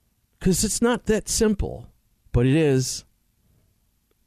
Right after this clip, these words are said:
There are chemical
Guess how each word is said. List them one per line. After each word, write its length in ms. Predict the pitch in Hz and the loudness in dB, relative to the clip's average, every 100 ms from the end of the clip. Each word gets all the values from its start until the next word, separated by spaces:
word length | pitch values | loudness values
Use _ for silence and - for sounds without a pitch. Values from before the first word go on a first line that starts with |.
| _ _ _ _ _ _ _ _ _ _ - - _ _ _ - - - _ | _ _ _ _ _ _ _ _ _ _ -20 -20 _ _ _ -20 -20 -20 _
There 400 | 113 160 160 - | -2 0 0 0
are 240 | 160 156 | 0 0
chemical 960 | 151 - 190 185 180 - 165 165 143 | -2 -2 2 2 0 -2 0 -2 -4